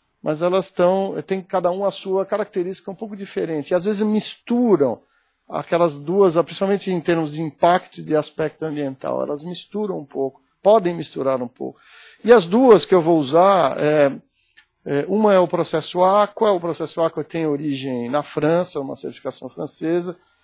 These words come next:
é, e coincidentemente é um, é um, quem domina, quem tem os direitos dessa metodologia de avaliação e de certificação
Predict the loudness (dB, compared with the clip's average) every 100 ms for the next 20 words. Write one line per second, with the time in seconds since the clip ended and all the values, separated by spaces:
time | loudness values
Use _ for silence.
0 | _ _ _ 0 0 0 0 0 0 -2
1 | -2 -2 -2 0 -2 -6 -8 -8 -8 -6
2 | -4 -4 -6 -10 -14 -18 _ _ _ _
3 | -6 -4 -4 -4 -6 -10 -14 -16 -14 -14
4 | -10 -6 -4 -4 -4 -4 -4 -8 -8 -8
5 | -8 -6 2 2 2 -2 -12 -2 2 2
6 | 0 -6 -6 -8 -8 -8 -8 -6 -4 -2
7 | 0 0 -2 -6 -10 -10 -12 -12 -8 -8
8 | -4 -4 -4